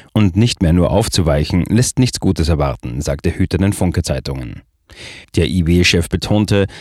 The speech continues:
dass durch den Wiederaufbauplan der Europäischen Union die Bedingungen in der Eurozone Mitte des Jahrzehnts deutlich stabiler sein sollten.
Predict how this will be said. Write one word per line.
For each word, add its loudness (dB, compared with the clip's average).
dass 0
durch 0
den 4
Wiederaufbauplan 0
der -2
Europäischen 0
Union 2
die 0
Bedingungen 2
in 0
der 2
Eurozone 0
Mitte 2
des 0
Jahrzehnts 0
deutlich 0
stabiler 0
sein -2
sollten. -6